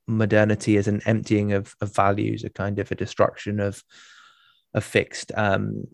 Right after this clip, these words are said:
fixed totems, a kind of an, an undermining of, of, of kind of, you know, traditional moral systems, and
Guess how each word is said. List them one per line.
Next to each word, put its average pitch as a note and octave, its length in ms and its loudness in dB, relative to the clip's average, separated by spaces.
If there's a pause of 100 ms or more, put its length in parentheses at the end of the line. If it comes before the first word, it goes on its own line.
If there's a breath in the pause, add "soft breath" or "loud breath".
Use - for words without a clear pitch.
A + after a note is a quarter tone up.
fixed - 280 -2
totems, C3 560 2
a G#2 60 -2
kind G2+ 260 -4
of G2 120 0
an, G2+ 200 -4
an G#2 140 -2
undermining G#2 640 0
of, G2 160 -4 (180)
of, - 300 -6
of - 160 -10
kind G2 220 -2
of, - 160 -6 (380)
you A2+ 100 2
know, F#2+ 180 2 (160)
traditional G#2 560 0 (280)
moral G#2 260 2
systems, A#2 640 2
and G#2 280 -2